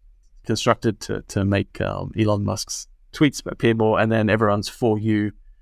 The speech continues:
uh, <laughs> um, feed i-, in Twitter was full of his tweets, which no one necessarily wanted. So, uh, what did you, what did you think of that?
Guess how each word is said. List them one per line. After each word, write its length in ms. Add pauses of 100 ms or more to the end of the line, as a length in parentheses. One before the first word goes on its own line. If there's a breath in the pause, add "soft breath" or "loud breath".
(220)
uh, 680 (260)
<laughs> 220
um, 600 (220)
feed 460
i-, 200
in 100
Twitter 260
was 200
full 200
of 100
his 180
tweets, 380 (420)
which 200
no 120
one 140
necessarily 480
wanted. 260 (100)
So, 300 (540)
uh, 420
what 180
did 160
you, 60
what 120
did 120
you 80
think 200
of 100
that? 180